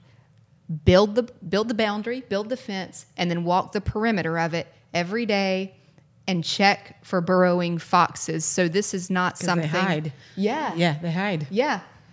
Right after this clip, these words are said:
Speaker 1: So
Speaker 2: Mm-hmm.
Speaker 1: I would tell you, Riley, you know, as you're moving into marriage, you need to first catch the foxes. If there's anything that is going to be an intrusive, invasive, destructive force that could find a place in your marriage, number one,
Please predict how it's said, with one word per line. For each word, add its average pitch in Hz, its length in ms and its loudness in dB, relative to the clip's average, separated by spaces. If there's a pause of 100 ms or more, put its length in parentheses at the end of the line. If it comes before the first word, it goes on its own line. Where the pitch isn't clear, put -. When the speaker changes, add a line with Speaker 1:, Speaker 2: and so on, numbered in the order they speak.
(200)
Speaker 1:
So 220 160 2
Speaker 2:
Mm-hmm. 180 100 4
Speaker 1:
I 220 120 6
would 233 180 2
tell 220 220 0
you, 247 160 -2
Riley, 185 580 -2
you 196 140 -8
know, 175 280 -6 (240)
as 185 200 0
you're 202 100 0
moving 190 460 0
into 185 260 -4
marriage, 175 640 -2 (880)
you 185 100 2
need 196 120 2
to 190 80 -2
first 202 340 -8
catch - 320 -8
the 202 100 -10
foxes. 175 500 -8
If 175 100 -8
there's 170 300 -8
anything 185 960 -4
that 170 200 -2
is 170 160 -4
going 175 320 -6
to 185 120 -6
be 175 340 -4
an 175 160 -4
intrusive, 214 960 -4 (280)
invasive, 190 1000 0 (140)
destructive 180 880 -8 (120)
force 170 600 -2 (280)
that 175 140 0
could 170 120 -2
find 196 380 0
a 208 40 0
place 190 360 -4
in 196 80 -2
your 185 140 -4
marriage, 160 420 -2
number 180 180 -2
one, 190 400 -4